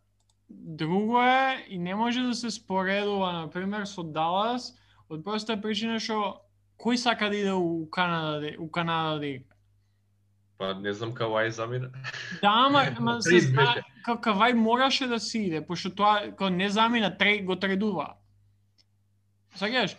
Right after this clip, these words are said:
Speaker 2: Искрено не е толку лоша дестинација.
Speaker 1: Да, ама,
Speaker 2: Например
Speaker 1: ама никој, никој, е, а, Н Б А суперстар не би идол, идел у, у Канада да смрзнува у зима,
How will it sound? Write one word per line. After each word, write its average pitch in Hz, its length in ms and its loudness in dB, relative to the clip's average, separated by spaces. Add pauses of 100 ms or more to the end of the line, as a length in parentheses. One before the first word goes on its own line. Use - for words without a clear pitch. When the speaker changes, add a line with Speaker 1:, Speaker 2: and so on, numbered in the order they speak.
Speaker 2:
Искрено 247 400 2
не 220 160 6
е 202 140 -2
толку 156 340 0
лоша 113 640 0
дестинација. 107 640 -6
Speaker 1:
Да, 233 300 6
ама, 285 320 2
Speaker 2:
Например 220 60 -2
Speaker 1:
ама 214 200 2
никој, 240 640 0
никој, 226 680 0 (180)
е, 208 160 -6
а, 190 240 0
Н 202 240 0
Б 214 60 2
А 214 100 2
суперстар 208 640 -2
не 202 160 2
би 202 220 0
идол, 196 340 -2
идел 202 640 -2
у, 180 500 -2
у 156 60 -4
Канада 185 760 4
да 180 180 -2
смрзнува 196 760 0
у 160 160 -2
зима, 170 600 -2